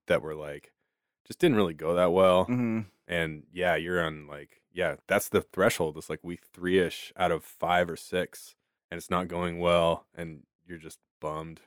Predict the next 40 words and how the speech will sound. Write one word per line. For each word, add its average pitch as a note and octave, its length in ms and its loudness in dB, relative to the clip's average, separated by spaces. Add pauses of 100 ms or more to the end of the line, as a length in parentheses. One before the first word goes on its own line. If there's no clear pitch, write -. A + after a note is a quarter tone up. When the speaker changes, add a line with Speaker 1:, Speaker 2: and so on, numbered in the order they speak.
(160)
Speaker 1:
You're D2+ 100 -20
like, - 160 -20
"God, F2 280 -12
I - 60 -12 (140)
just - 160 -20
wanna - 220 -20
kinda G2 240 -20
be C#2+ 180 -20
home E2+ 180 -20
right E2 200 -20
now. D2+ 280 -20
This F#2 100 -12
Speaker 2:
Yeah. F#2+ 300 -10
Speaker 1:
kinda F2 100 -20
sucks." - 480 -20 (1080)
<laughs> - 60 -20 (420)
Yeah. E2 120 -4
Speaker 2:
But C#3 160 6
then C3+ 120 6
to C#3+ 80 2
bring B2+ 300 6
back A#2 220 6
the G#2+ 80 -6
Black G#2+ 260 4
Flag A2 320 2
analogy, F#2 480 -4 (220)
you G#2+ 100 -8
still B2 320 2
have B2+ 240 4
to - 80 -8
go G#2+ 140 2
on G2 180 0
stage, A2 340 -2
and A#2 140 -14
you C#3 80 2
gotta G#3+ 180 8 (100)
fucking A#2 320 2
kill G#2 260 -6
it. - 120 -12 (160)
Speaker 1:
Yeah. F#2 220 2